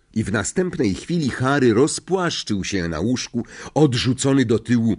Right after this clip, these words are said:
siłą gwałtownego przyspieszenia. Podciągnął się na łokciach i wyjrzał przez ciemne okno. Mknęli już zupełnie inną ulicą. Stan obserwował jego minę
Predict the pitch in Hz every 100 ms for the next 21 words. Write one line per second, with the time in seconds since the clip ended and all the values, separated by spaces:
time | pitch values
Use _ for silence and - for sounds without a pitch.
0 | - - - 151 123 117 80 143 156 135
1 | 98 110 107 - 104 131 117 104 - -
2 | - _ - 139 - 156 110 92 85 101
3 | 85 85 143 - 165 160 220 123 139 135
4 | 135 - 113 - - 82 92 82 76 -
5 | - - - _ - 123 127 - 110 180
6 | 214 190 131 143 143 95 85 107 - 262
7 | 214 214 - 269 220 220 190 190 - 190
8 | 156 - 57 - - _ _ _ _ -
9 | - - - 151 165 - 113 - 95 85
10 | 120 101 92 78 78 110 104 98